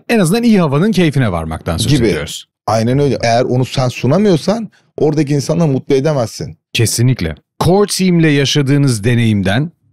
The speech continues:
Speaker 1: Core Experience'a dönüyoruz. Buradaki aradaki en önemli fark ne? Birinde Core Team'de biz sadece Corlas markalarıyla sürücü kabul ettik. Corlas dışında markalarda var mı?
Speaker 2: Corlas bir çatı marka. Yani ben bir Corlas çalışanı değilim. Ama Corlas'la beraber iş yapıyorum.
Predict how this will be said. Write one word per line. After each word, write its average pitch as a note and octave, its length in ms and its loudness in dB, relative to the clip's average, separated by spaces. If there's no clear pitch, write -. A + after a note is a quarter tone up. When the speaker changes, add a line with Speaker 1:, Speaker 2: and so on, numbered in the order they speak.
Speaker 1:
Core D3+ 240 2
Experience'a A2 600 -2
dönüyoruz. F2 400 -2
Buradaki C3+ 320 0
aradaki C3 340 0
en E3+ 160 2
önemli D3+ 340 2
fark B2+ 360 -2
ne? F2 160 -4
Birinde B2+ 380 2
Core D3 200 2
Team'de A2+ 320 0
biz D3+ 200 0
sadece D3+ 360 0
Corlas G2+ 360 -2
markalarıyla F2 680 -2
sürücü G#2 340 -2
kabul F2 220 -2
ettik. E3 380 -4
Corlas C#3 380 0
dışında C#3 300 0
markalarda B2 540 0
var F#3+ 140 2
mı? F#2 200 -4
Speaker 2:
Corlas E3+ 400 0
bir D#3+ 60 -10
çatı D#3 260 -2
marka. F#2+ 440 -4
Yani B2+ 200 0
ben D3+ 160 2
bir C#3 60 0
Corlas C#3+ 340 0
çalışanı C#3+ 400 -2
değilim. G2 320 -2
Ama D#3+ 280 2
Corlas'la C#3+ 480 0
beraber A2 320 0
iş - 180 -6
yapıyorum. C#3 400 -2